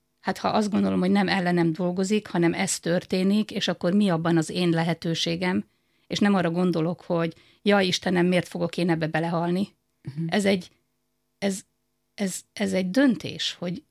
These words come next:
Speaker 1: és nem, most nem a pohár félig tele, félig üres, mert azért ennél bonyolultabb. Volt nekem egy kedvenc, ö, matematika professzorom a műegyetemen,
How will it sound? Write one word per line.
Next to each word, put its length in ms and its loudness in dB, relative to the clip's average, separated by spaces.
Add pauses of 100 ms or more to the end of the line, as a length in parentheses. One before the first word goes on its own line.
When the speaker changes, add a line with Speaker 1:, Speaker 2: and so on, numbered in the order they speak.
(760)
Speaker 1:
és 200 -10
nem, 300 4 (120)
most 160 0
nem 140 6
a 80 2 (220)
pohár 300 2
félig 380 0
tele, 220 0
félig 360 -2
üres, 220 0
mert 320 -4
azért 360 -4
ennél 360 2
bonyolultabb. 640 0 (880)
Volt 200 2
nekem 240 0
egy 140 -4
kedvenc, 600 -4
ö, 320 -6 (840)
matematika 600 -2
professzorom 640 -8
a 40 0
műegyetemen, 720 -2